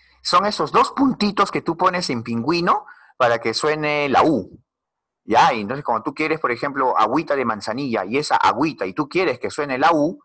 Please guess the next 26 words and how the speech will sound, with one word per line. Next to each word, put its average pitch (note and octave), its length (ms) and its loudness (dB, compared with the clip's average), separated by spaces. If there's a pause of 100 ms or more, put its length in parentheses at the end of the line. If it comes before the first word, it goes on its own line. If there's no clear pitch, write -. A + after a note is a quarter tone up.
(360)
esos G2+ 300 -2
dos F3+ 180 2
puntitos E3+ 640 -2
encima C#3+ 500 -2
de D#3+ 100 0
la D#3+ 120 2
U D#3 180 0
se G#2 180 -4
llaman C3+ 420 0 (260)
diéresis. G2+ 1000 -2 (120)
¿Ya? C#3 260 2 (380)
Ahora D#3 200 4
sí G3 160 -2
quedó F#3+ 240 0
claro. G3 400 0 (380)
Quiero C4+ 240 0
probar F#3+ 300 4
si - 120 -4
pueden G3+ 260 -2
activar D#3+ 340 -2
sus F3+ 140 -8
micrófonos, B2+ 600 -2
porque - 240 -4
también C3+ 340 -4
una D#3+ 220 -4
clase D3+ 600 0